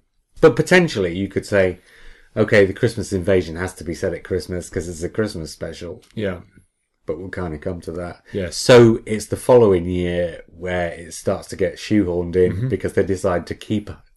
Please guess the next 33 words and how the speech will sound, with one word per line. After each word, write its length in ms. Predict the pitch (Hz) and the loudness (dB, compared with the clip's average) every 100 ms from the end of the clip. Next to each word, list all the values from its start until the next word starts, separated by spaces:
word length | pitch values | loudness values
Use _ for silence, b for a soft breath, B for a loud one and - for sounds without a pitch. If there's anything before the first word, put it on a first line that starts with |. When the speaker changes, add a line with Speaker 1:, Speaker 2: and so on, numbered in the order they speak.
| _ | _
Speaker 1:
doing 260 | 98 85 78 | 0 0 -2
stories 440 | - 95 90 85 | -2 0 0 -2
that 100 | 101 101 | -4 -2
Speaker 2:
Yeah. 80 | |
Speaker 1:
aren't 120 | 82 - | -2 -2
Christmas 380 | 92 - 87 | -4 -2 -8
stories, 380 | - 98 87 80 | -4 -2 -2 -4
but 160 | - 90 | -8 -8
setting 240 | - 87 | -4 -4
Speaker 2:
Yeah. 80 | 92 | -6
Speaker 1:
them 80 | 82 | -10
at 60 | - | -2
Christmas. 500 | 101 - 90 - - B B B B B B - | -2 0 -6 -8 -14 B B B B B B 8
Dylan 280 | 190 208 147 | 10 12 12
Reese 420 | 131 123 - - - | 10 8 -2 -10 2
says, 280 | - 107 113 | 6 6 8
"Wasn't 440 | 131 185 165 101 | 10 10 10 4
a 60 | 95 | 4
fan 240 | 107 92 | 4 2
of 120 | 82 | 2
Donna 400 | - 90 101 120 107 | 4 4 4 2 0
and 140 | 95 | 0
hoped 280 | 107 143 143 | 4 4 4
I'd 200 | 120 123 | 0 2
never 260 | 127 117 123 | 2 2 2
see 240 | - 165 | 4 6
her 120 | 139 | 8
again. 440 | 92 98 90 87 - - | 8 6 4 2 -6 -8
How 180 | 101 113 | -2 0
wrong 300 | 110 110 113 | 2 2 2
was 240 | 113 98 | 2 2
I?" 400 | 107 117 92 85 - | 0 0 -4 -6 -12
Speaker 2:
Oh. 60 | - | -20